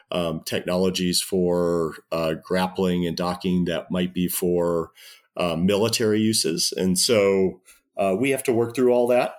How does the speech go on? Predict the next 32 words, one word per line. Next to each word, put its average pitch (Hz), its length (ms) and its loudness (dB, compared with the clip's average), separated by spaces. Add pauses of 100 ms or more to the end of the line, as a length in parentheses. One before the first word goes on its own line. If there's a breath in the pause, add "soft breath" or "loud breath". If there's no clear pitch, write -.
Uh, 95 260 0
we 101 120 2
have 104 100 -2
to 98 100 -2
work 98 220 -2
through 98 400 0 (100)
the 98 100 0
regulatory 101 640 0
side 98 440 0
as 87 200 -2
well 92 260 0
as 92 220 0 (120)
being, 90 500 -2 (180)
uh, 82 200 -4
safe 92 440 -2
and 87 160 -2
reliable 87 920 -2
on 92 220 -2
re-, 92 320 -2
on 104 180 -2
refueling. 101 580 -2
And 90 160 0
so 90 520 0
there's 87 500 -2
different 117 340 -2
levels 92 600 0
of 85 440 -2 (120)
putting 101 280 0
out 92 180 -2
the 92 60 -4
standard 139 720 0
and, 92 680 0